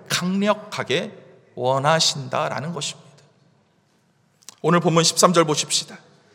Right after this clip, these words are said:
자녀들을 기도받게 하려고 사람들이 예수께 나왔다라고 말합니다.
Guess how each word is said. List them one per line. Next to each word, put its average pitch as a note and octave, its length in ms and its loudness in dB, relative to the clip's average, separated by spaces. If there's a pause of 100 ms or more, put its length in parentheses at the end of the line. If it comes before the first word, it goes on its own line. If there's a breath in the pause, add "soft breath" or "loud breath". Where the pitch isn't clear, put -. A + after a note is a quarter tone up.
(440 soft breath)
자녀들을 F3+ 640 8
기도받게 G3 440 8
하려고 F3 300 10
사람들이 F3 480 6
예수께 D#3+ 280 2
나왔다라고 C#3+ 500 2
말합니다. E3 640 -2